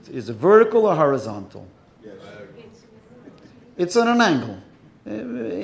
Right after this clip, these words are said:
Speaker 1: in most pla-, in Ashkenazi places, Sephardic actually put it. But I'm gonna go with the, with the, with the Ashkenazi custom, and that is to put it at an angle. Now, why an angle? Why is a mezuzah an angle? Why isn't it one way or the other?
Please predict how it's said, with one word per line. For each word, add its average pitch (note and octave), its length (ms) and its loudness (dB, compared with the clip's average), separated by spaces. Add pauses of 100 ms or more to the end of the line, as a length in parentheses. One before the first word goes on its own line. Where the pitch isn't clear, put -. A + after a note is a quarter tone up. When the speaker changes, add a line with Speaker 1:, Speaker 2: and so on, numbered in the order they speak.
(120)
Speaker 1:
in E3+ 160 -6
most G3 260 -2
pla-, C3+ 100 -4
in C#3 140 -6
Ashkenazi D#3 580 -2
places, C3 340 -8
Sephardic F#3 360 -4
actually C3+ 360 -10
put - 200 -18
it. - 80 -20 (960)
But D3+ 80 2
I'm G3 140 6
gonna G#3 120 0
go F3+ 160 4
with F3 140 2
the, D3+ 160 -2
with C3+ 180 -2
the, B2+ 180 -6
with B2+ 260 -6
the A#2+ 140 -8
Ashkenazi B2+ 720 -4 (180)
custom, A2+ 420 -12 (480)
and D3 120 2
that F#3 140 8
is F#3+ 240 4 (180)
to D3+ 80 -2
put F3 200 2
it D#3+ 80 2
at D3 100 4
an C3+ 60 -4
angle. A2 340 -10 (880)
Now, A2+ 220 -8 (1160)
why B2 200 -4
an F#3+ 100 -2
angle? G#2+ 280 -10
Why A#2 260 -6
is G3+ 120 -4
a E3+ 40 -6
mezuzah D3 240 -4
an D3 60 -4
angle? D3+ 200 -4
Why C#3+ 200 2
isn't F#3+ 180 -2
it D3 120 -2
one C3+ 220 0
way E3+ 160 2
or D#3+ 80 0
the B2+ 140 -2
other? A2 260 -6